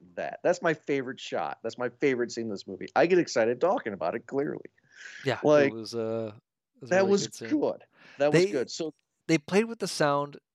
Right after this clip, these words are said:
Speaker 2: and they, they took it away when they, when they needed to the, at the, the best part too, right?
Speaker 1: Mm-hmm. Mm-hmm.
Speaker 2: Um,
Speaker 1: Mm-hmm.
Speaker 2: because they played with the clicks too. The, the first time that I remember it, it kind of creeped me out too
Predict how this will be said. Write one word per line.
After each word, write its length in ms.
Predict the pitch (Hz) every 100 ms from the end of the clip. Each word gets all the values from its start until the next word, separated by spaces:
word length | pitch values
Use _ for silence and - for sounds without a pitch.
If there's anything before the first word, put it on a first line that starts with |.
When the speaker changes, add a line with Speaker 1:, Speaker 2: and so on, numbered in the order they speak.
| _ _ -
Speaker 2:
and 240 | 131 123
they, 380 | 120 117 117 127 -
they 140 | 127
took 220 | - 147
it 40 | 151
away 200 | 131 127
when 480 | 117 113 131 120
they, 380 | 113 110 107 104 _ _ _ _ _ _ _ _ _
when 220 | 147 127 127
they 120 | 120
needed 300 | 127 123 -
to 240 | 127 113
the, 340 | 101 _ - 135
at 140 | 117
the, 140 | 117 131 _ -
the 60 |
best 300 | 113 113 -
part 280 | - 95 - -
too, 200 | 104 110
right? 280 | 101 98 -
Speaker 1:
Mm-hmm. 320 | 104 101 110 _ _ 113
Mm-hmm. 560 | 117 107 104 104 -
Speaker 2:
Um, 220 | 131 117 107
Speaker 1:
Mm-hmm. 160 | 104 - _ _ _
Speaker 2:
because 300 | 151 156 160
they 100 | 143
played 180 | 147 185
with 120 | 180
the 60 | 160
clicks 380 | - 208 - -
too. 200 | 196 147
The, 240 | 127 -
the 140 | 147 139
first 380 | - 175 202 -
time 440 | 170 156 147 139 _ _ _ -
that 220 | 135 127
I 80 | 139
remember 420 | 135 131 127 127
it, 200 | 131 127
it 120 | 139 120
kind 160 | 131
of 180 | 117 - _ _ _ _ _ _ _
creeped 260 | 160 139
me 220 | 135 185 147
out 220 | 110 -
too 420 | - 160 127 110